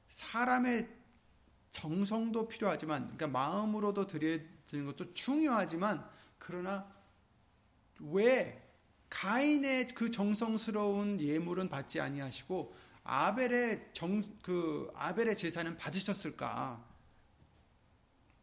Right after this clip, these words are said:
거기에 이제 우리에게 주신 답이 항상 있었죠. 예. 그러므로 우리는, 아, 예배를 드릴 때에도 또 무엇을 할 때에도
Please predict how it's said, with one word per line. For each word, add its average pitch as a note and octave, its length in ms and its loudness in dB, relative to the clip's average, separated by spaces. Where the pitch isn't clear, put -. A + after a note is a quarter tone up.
거기에 D3+ 480 -2
이제 C3 480 -4
우리에게 C3 400 -8
주신 B2+ 300 -8
답이 C3+ 520 -6
항상 C3+ 320 -8
있었죠. B2+ 460 -10
예. A2 160 -14
그러므로 C#3+ 360 -2
우리는, C3 420 -2
아, A#2 480 -10
예배를 D3+ 400 -2
드릴 C#3+ 320 -6
때에도 B2 680 -6
또 D3 120 -6
무엇을 E3+ 440 -4
할 E3 200 -8
때에도 C3 560 -6